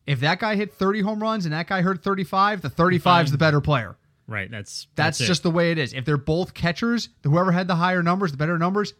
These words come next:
Speaker 1: that guy's the better player. That's the way baseball exists. It's not like that in football.
Speaker 2: No.
Speaker 1: It's not like
Speaker 2: It's
Speaker 1: that in
Speaker 2: based
Speaker 1: football.
Speaker 2: on how many Super Bowls you win.
Speaker 1: Yeah, but they, these guys are dead even. These guys are dead even, but Brees has played more games,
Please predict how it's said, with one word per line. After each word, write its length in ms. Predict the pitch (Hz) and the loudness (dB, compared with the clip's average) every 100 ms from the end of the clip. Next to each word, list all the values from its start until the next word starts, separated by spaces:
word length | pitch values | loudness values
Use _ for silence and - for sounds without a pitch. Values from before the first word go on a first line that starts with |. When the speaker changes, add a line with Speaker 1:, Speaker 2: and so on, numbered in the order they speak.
| 143 | -4
Speaker 1:
that 200 | 151 151 | -2 0
guy's 240 | 170 147 | 0 0
the 60 | 147 | 0
better 220 | 147 143 | 0 0
player. 280 | 156 127 113 | 0 -2 0
That's 240 | 131 139 | -2 -2
the 60 | 196 | -2
way 120 | 165 | -2
baseball 420 | 156 156 - 151 | -2 -4 -4 -4
exists. 240 | 139 156 _ _ - | -4 -6 _ _ -12
It's 220 | 196 - | -10 -6
not 300 | 160 170 - | -4 -4 -4
like 200 | 170 240 | -6 -4
that 160 | 196 151 | -2 0
in 80 | 127 | -2
football. 600 | - 233 - 117 107 - _ _ | -4 -6 -4 -8 -8 -14 _ _
Speaker 2:
No. 320 | 110 135 180 110 _ - | -6 -4 -4 -6 _ -8
Speaker 1:
It's 200 | 190 208 | -8 -4
not 180 | 226 208 | -6 -4
like 120 | 226 | -4
Speaker 2:
It's 80 | 151 | -2
Speaker 1:
that 120 | 190 | -2
in 40 | 170 | 0
Speaker 2:
based 260 | 165 226 | 0 -2
Speaker 1:
football. 100 | 160 | -4
Speaker 2:
on 560 | 147 139 127 120 107 92 _ _ | -4 -4 -4 -6 -8 -12 _ _
how 80 | 160 | -6
many 140 | 143 | -4
Super 240 | 120 - 190 | -4 -8 -10
Bowls 260 | 135 107 | -8 -8
you 120 | 98 104 | -8 -8
win. 240 | 104 98 _ _ _ - | -8 -10 _ _ _ -6
Speaker 1:
Yeah, 200 | 294 - 147 | -6 -6 -2
but 140 | 185 | -2
they, 140 | 269 | -2
these 260 | 196 185 349 | -2 -2 0
guys 240 | 311 294 233 | 0 0 0
are 60 | |
dead 240 | 185 233 247 | -2 -2 -2
even. 360 | 320 226 110 - _ _ _ | -4 -6 -8 -12 _ _ _
These 160 | - 285 | -6 -6
guys 200 | 427 359 | -4 -4
are 60 | 247 | -4
dead 180 | 233 240 | -4 -4
even, 280 | 320 247 - _ | -4 -6 -8 _
but 180 | 208 190 | -4 -4
Brees 380 | 151 170 254 294 | -2 -2 -2 -4
has 140 | 233 196 | -6 -8
played 600 | - - 202 226 233 190 | -8 -8 -4 -4 -4 -2
more 360 | 151 175 208 175 | -2 -2 -2 -4
games, 580 | 147 180 220 143 127 | -4 -4 -4 -4 -4